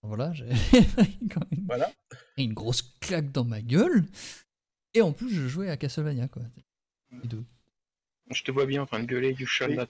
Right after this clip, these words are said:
Speaker 3: pass" au cinéma.
Speaker 4: <laughs> Et me-, merci Gorette. Euh, Gorette nous a... nous a, Super Gorette nous met dans le chat une, euh, photo d'une pub japonaise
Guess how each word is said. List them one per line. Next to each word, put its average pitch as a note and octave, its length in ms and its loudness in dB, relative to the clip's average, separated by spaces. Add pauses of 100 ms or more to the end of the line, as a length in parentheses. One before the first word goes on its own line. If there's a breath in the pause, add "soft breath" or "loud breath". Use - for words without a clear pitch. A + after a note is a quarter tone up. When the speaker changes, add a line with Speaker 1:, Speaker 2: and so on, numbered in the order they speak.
Speaker 3:
pass" C#3 240 -6
au C#3 60 -8
cinéma. A#2+ 480 -6
Speaker 4:
<laughs> D3+ 340 0
Et - 40 -12
me-, D3 200 -6
merci D#3+ 300 -4
Gorette. C#3+ 360 -2
Euh, A#2+ 240 0
Gorette D3 300 -2
nous C3+ 140 -6
a... C3 100 0
nous C3 240 -4
a, B2+ 260 -2
Super - 320 -6
Gorette C#3+ 360 -6
nous B2+ 120 -6
met C3+ 140 -4
dans B2+ 160 -4
le A#2+ 100 -8
chat C#3 320 -10
une, A#2+ 140 -10
euh, A#2 240 -6
photo C#3 300 -12
d'une B2+ 180 -12
pub D3 180 -10
japonaise C#3 540 -6